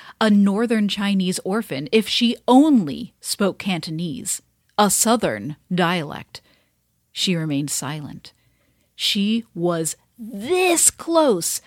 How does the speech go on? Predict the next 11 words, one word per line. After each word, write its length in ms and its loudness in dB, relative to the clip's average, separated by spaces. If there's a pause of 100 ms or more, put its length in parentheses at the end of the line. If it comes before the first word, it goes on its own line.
(280)
to 120 0
having 320 2
gotten 400 -4
a 80 -4
full 340 -2
dose 320 0
of 80 -4
cyanide 760 -4
from 160 0
the 60 0
cigarette, 540 -6